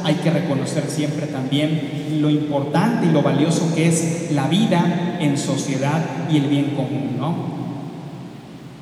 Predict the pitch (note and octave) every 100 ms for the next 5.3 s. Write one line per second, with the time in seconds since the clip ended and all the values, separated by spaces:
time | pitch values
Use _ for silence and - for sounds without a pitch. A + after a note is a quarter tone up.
0 | - - - - - - - - - -
1 | - - - - - - - - - -
2 | - - F#3 F3 F3+ C#3+ - - - F#3+
3 | F#3 - - - - - - - - -
4 | - - - F#3+ G#3+ - F3+ E3 D#3+ C#3+
5 | C3+ - -